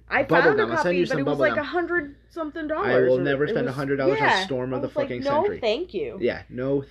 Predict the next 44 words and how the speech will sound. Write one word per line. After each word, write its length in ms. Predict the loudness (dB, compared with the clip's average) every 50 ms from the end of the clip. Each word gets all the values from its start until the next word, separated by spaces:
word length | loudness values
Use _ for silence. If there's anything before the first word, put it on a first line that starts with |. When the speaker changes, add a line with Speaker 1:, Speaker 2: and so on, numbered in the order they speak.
| -16 -8
Speaker 2:
thank 160 | -4 -2 0 2
Speaker 1:
I 80 | 2 2
Speaker 2:
you. 60 | 2
Speaker 1:
watched 300 | 2 0 0 -4 -10 -4
this 200 | -4 -4 -4 -4
on 180 | -6 -8 -8 -8
T 160 | -10 -10 -10
V. 220 | -8 -10 -10 -10 -12 -16 -20 -20 -20 -20 -20 _ -20 -20 -20 -20 -20 -20 -20 -20 -20 -14 0 2
Speaker 2:
<clears throat> 220 | 2 2 4 4
I 400 | 4 6 6 6 4 2 0 0
did 180 | 0 0 -2 -2
too. 260 | -2 0 2 2 2
Uh, 280 | 2 0 0 -2 -2 -4 -6 _ _ -20 -20 -20 -20 _ _
yeah, 140 | 2 2 2
it's 100 | 2 0
a 60 | -4
fun 200 | -6 -6 -6 -6
story. 300 | -4 -2 2 4 4 4
This 280 | 4 2 0 0 -2 -4
dude, 260 | 0 4 4 4 4
uh, 320 | 4 2 0 0 -2 -2 -4 -8 -10
what, 280 | -6 -6 -6 -6 -10 -18 _ -14
Linoge, 800 | -8 -6 -6 -4 -2 0 0 4 4 4 4 2 0 -4 -10 -14 -18 -20 -20 -20 -20 -20 _ -20 -14
shows 340 | -4 -2 0 2 2 2 2
up 220 | 0 0 0 0
in, 120 | -2 -2 -2
uh, 200 | -2 -4 -4 -2
this 180 | -2 -4 -4 -4
fucking 520 | -6 -6 -4 -4 -6 -8 -8 -10 -10 -14 -16 -20 -20 -20 -14 -6
island 380 | -4 -2 0 0 0 0 0 0
in 120 | -2 -2 -2
Maine 260 | -2 -2 -2 -2 -2
that's, 240 | -4 -4 -6 -6 -6
uh, 200 | -4 -4 -4 -6
blocked 440 | -8 -8 -6 -4 -2 -2 -2 -2
off 220 | -2 -2 -2 -2 -2
due 140 | -2 -2 -2
to 200 | -2 -2 -2 -2
a 40 | -4
massive 480 | -4 -6 -4 -2 -2 -2 -2 -6 -8 -8
snowstorm 800 | -8 -6 -4 -2 -2 -2 -4 -4 -4 -4 -2 -2 -2 -2 -4
of 280 | -4 -4 -4 -6 -6 -8
the 80 | -10 -10
century, 760 | -6 -2 -2 -2 -2 0 0 0 0 2 0 0 -2 -4 -6